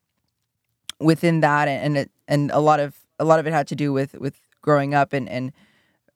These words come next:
um, really with my mother, who instilled in us, um, the importance of tradition, uh, Mexican tradition.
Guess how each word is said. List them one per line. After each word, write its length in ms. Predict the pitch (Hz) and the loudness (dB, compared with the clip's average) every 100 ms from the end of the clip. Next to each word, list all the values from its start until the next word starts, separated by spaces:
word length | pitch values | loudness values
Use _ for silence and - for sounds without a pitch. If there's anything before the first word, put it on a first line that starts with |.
| - | -6
um, 320 | 147 139 127 | -2 -2 0
really 220 | 143 170 170 | 2 2 0
with 140 | 165 | -2
my 140 | 147 | -2
mother, 500 | 135 135 139 139 139 | 2 2 2 0 -2
who 600 | 165 151 139 131 127 - - | -2 -2 -2 -2 -4 -8 -6
instilled 600 | 139 139 - 160 147 147 | -4 -4 -2 0 2 0
in 100 | 139 | -2
us, 460 | 131 131 - - - | -2 -4 -8 -12 -6
um, 420 | 139 131 120 113 110 | -2 -2 -2 -6 -2
the 160 | 151 | 0
importance 600 | 139 - 143 139 139 139 | 0 0 -2 0 -4 -2
of 360 | - 143 135 - - - | 2 2 2 -4 -20 -8
tradition, 840 | - 151 139 - 170 180 202 202 - | 0 0 0 -4 -2 -2 -2 -6 -2
uh, 180 | 143 139 | 0 0
Mexican 460 | 139 151 - 175 170 | 0 -4 -4 -6 -6
tradition. 640 | 165 170 - 175 170 | -4 -4 -4 -4 -4